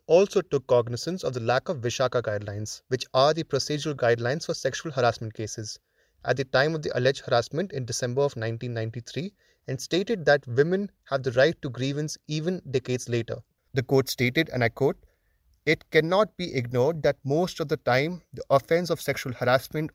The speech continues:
and sexual abuse committed in the closed doors or privately, and that sometimes the victim herself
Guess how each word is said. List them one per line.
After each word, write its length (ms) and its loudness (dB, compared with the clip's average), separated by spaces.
and 180 2
sexual 380 -6
abuse 460 -2
committed 440 2
in 120 -4
the 60 2
closed 360 -2
doors 400 2
or 200 4
privately, 680 0
and 240 0
that 180 4
sometimes 600 -2
the 60 -4
victim 460 -4
herself 480 0